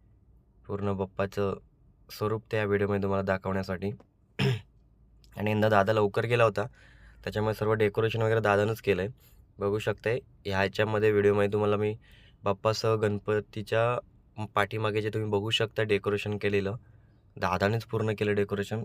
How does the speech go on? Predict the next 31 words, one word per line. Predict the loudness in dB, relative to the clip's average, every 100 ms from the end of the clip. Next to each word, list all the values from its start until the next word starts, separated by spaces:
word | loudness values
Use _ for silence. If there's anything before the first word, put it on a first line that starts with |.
| -10 -8
कारण | -4 0
यंदा | 2 2 2
तर | -2
सुट्टी | -4 -6
नव्हती, | -2 -2 0
त्यामुळे | 0 0
मी | -2 2
लेट | 2
गेलो | 2 2
होतो. | 0 -2 -8 -10 -20 -20 -20 -20 -12
आणि | -6 -6 -2
सांगा | -2 2 2
बरं | 2 0 -4
हे | -10
डेकोरेशन | -6 -4 -2 -4 -4
कसं | -4 -2 0
आहे | 0 0
ते. | -4 -6 _ _ _ _ _ _ _ -20 _
खूप | -8 -6 -2
छान | 2
वाटतंय, | 4 2 2
मला | 2 2 2
तर | 0
खूप | -4 -4
छान | -2 0
वाटलं | 0 0 0
डेकोरेशन. | 0 0 -2 -4 -8 -14 -20 -20 -20 -16 -8
जसा | -2 2
घरी | 2 2 2
गेलो | 2 2
ना | 0